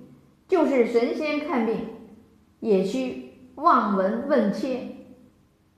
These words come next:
谨合着啊神圣工条也。啊，然后就传话去了，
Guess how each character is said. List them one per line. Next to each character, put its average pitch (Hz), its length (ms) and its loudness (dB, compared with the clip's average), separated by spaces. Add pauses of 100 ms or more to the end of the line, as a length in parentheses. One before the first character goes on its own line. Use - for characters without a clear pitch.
(140)
谨 214 260 2
合 208 220 -2
着 226 300 2 (2000)
啊 165 480 -8 (420)
神 254 400 4
圣 262 240 0 (880)
工 320 260 4
条 - 280 0
也。 220 240 0 (3750)
啊， 170 220 -6
然 180 160 -4
后 214 100 0
就 175 220 0 (200)
传 208 240 -6
话 214 180 -2
去 190 120 -2
了， 165 120 -4